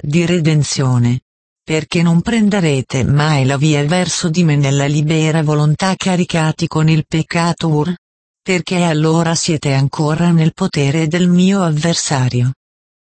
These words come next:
La vostra dedizione a me però dimostra che volete essere liberi dal mio avversario ed allora ho già il diritto su di voi, che lui non mi può più negare, perché appartenete a me,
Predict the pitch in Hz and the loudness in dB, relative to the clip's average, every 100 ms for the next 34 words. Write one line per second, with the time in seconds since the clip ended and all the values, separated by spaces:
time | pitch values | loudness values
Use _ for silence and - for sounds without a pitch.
0 | - 185 170 180 196 - 170 156 147 151 | -4 -2 0 0 -2 -4 -4 0 0 0
1 | - - 151 160 180 - 165 170 165 170 | -2 -2 0 2 2 0 0 0 0 0
2 | 165 165 190 170 135 120 - 143 143 - | 0 2 2 2 0 -2 -4 -4 -4 -6
3 | _ _ _ - 185 156 185 175 156 160 | _ _ _ -8 -4 0 0 0 0 0
4 | 165 170 - - 131 127 143 175 160 151 | 0 -2 -2 -4 0 0 2 2 2 0
5 | 147 160 156 165 180 214 220 190 156 139 | 0 0 2 2 4 2 2 0 -2 0
6 | 147 127 - 151 160 165 165 - 160 156 | 0 -2 -4 -2 0 0 0 0 0 0
7 | 165 156 151 156 151 151 160 175 214 202 | 0 0 0 0 0 0 0 -2 0 0
8 | 170 202 202 190 - 151 143 - 160 175 | 2 2 2 0 -2 -4 -2 -2 -2 0
9 | 175 180 147 151 202 220 _ _ _ _ | 0 0 0 0 0 -4 _ _ _ _
10 | - 156 156 160 175 180 190 190 170 165 | -4 0 2 2 2 2 4 4 2 0
11 | - 160 143 - 160 160 175 170 139 127 | 0 -2 -2 -2 0 2 0 0 0 0
12 | 139 147 _ _ _ _ - 180 - 180 | -2 -4 _ _ _ _ -4 -4 -2 -2
13 | 175 170 - 151 - 160 208 214 160 139 | -2 -2 -4 -4 -2 0 0 0 -2 0
14 | 131 139 | 0 0